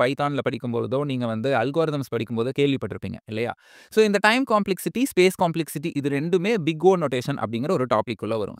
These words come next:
சரி, இதெல்லாம் என்ன அப்படின்னு நீங்க கேக்குறதுக்கு முன்னாடி நான் ஒரு விஷயம் சொல்லணும். So, இந்த டாபிக் எல்லாமே நம்ம நிறைய பேர் கோடிங்க்கு மட்டும்தான் நினைச்சிட்டு இருக்கோம். இல்ல, எஸ் கியூ எல், டேட்டாபேஸ் லாங்குவேஜான எஸ் கியூ எல்-க்கும் இதெல்லாம் தகும். சரி, இதெல்லாம்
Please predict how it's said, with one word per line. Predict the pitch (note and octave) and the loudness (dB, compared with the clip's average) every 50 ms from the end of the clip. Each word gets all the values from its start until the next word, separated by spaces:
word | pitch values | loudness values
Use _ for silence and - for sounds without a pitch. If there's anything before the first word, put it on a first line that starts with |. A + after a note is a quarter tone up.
| - | -2
சரி, | G3+ F#3+ F#3 E3 | -2 -2 0 -2
இதெல்லாம் | D3+ D#3 E3 G3 G#3+ D3+ B2 A2+ | -4 -4 -2 -2 -2 -2 -2 -2
என்ன | C3 D#3+ E3 B2 - _ - G#2 | -2 -2 -4 -6 -6 _ -6 -4
அப்படின்னு | G#2+ A2+ B2+ C3+ B2+ | -4 -2 -4 -2 -2
நீங்க | A2+ G#2+ G2+ - _ _ - | -4 -4 -6 -8 _ _ -2
கேக்குறதுக்கு | C3+ C3+ C#3 C3 A#2+ A2 - G#2 | -2 0 0 0 -2 -4 -4 -6
முன்னாடி | - F#2+ A#2+ E3 A#3 B3+ | -6 -4 -4 -6 -6 -6
நான் | A#3 C3+ C3 B2 | -4 0 0 0
ஒரு | A#2+ A2+ A2+ | 0 0 -2
விஷயம் | - - C#3 A#2+ - | -4 -4 -4 -2 -2
சொல்லணும். | G#2 G2+ A2 G#2 - - | -2 -2 -2 -4 -4 -2
So, | - D#3 D3+ D#3+ | -2 0 0 0
இந்த | F3+ F3 D#3+ - | 0 0 2 2
டாபிக் | F3+ G#3 - A3+ G3+ - C3+ | 2 0 0 0 -2 0 2
எல்லாமே | C3+ C#3 C#3 C#3+ E3+ F3+ D#3 | 2 0 0 0 0 0 0
நம்ம | C3+ C3+ B2+ A#2+ | 0 0 0 0
நிறைய | B2 D3 D#3+ D3+ | 0 0 0 0
பேர் | D3+ D#3 D#3+ - E3 | 0 -2 -2 0 0
கோடிங்க்கு | E3 F3 F3+ F#3+ F#3 E3+ D#3+ C#3+ C3+ | 2 2 2 2 2 0 0 -2 -2
மட்டும்தான் | A#2 C3+ C3 C3 C3+ B2+ A2+ | -2 -2 0 0 0 0 0
நினைச்சிட்டு | A#2 - - A2+ - | -2 -2 -4 -6 -8
இருக்கோம். | A2 - G2+ - A2+ A#2+ | -6 -6 -6 -6 -4 -4
இல்ல, | A#2+ A2+ G2+ - _ - - - - | -2 -2 -2 -4 _ -16 -20 -6 0
எஸ் | - C#3+ E3 - - - | 2 2 2 2 0 2
கியூ | G3 F3+ C#3+ | 4 4 4
எல், | G#2 G#2+ A#2+ | 4 4 2
டேட்டாபேஸ் | D3+ E3 F#3 F3+ F3 F3 E3 - D#3+ | 2 4 4 2 0 0 -2 -2 -2
லாங்குவேஜான | D3 C#3+ C#3+ C#3+ C#3 C3 C3 D3 F#3+ G#3+ - - C#3 | -2 -2 -2 -2 -2 -2 -2 -2 -4 -4 -6 -6 -8
எஸ் | C3+ - - | -8 -8 -6
கியூ | - F#3 E3+ | -2 -2 -2
எல்-க்கும் | D3 A#2+ - G3 A3 - - C3+ | -2 -2 -4 -6 -6 -6 -6 -4
இதெல்லாம் | B2 B2 A#2+ A#2+ C3 C3 - | -4 -2 -2 -2 -2 -2 -2
தகும். | G#2 G2+ - C#3 A#2 _ | -2 -2 -2 -6 -10 _
சரி, | - A3+ A3 G#3 F#3 | -4 -2 -2 -2 -2
இதெல்லாம் | F3 F3 F#3+ G3+ E3 | -2 -2 -4 -4 -2